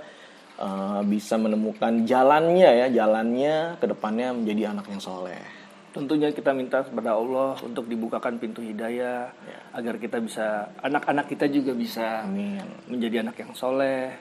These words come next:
Speaker 2: dan tentu, eh, anak-anak kaum muslimin semua
Speaker 1: Ya.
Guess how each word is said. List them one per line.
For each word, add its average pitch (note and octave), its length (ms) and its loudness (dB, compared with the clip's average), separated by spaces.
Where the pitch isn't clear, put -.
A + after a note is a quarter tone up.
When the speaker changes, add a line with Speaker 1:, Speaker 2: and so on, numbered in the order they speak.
Speaker 2:
dan A#2 180 -12
tentu, C3 600 2
eh, A2 460 -4
anak-anak A#2 500 -8
kaum A2+ 320 -4
muslimin C3 440 -2
semua B2+ 480 -4
Speaker 1:
Ya. E2+ 120 -2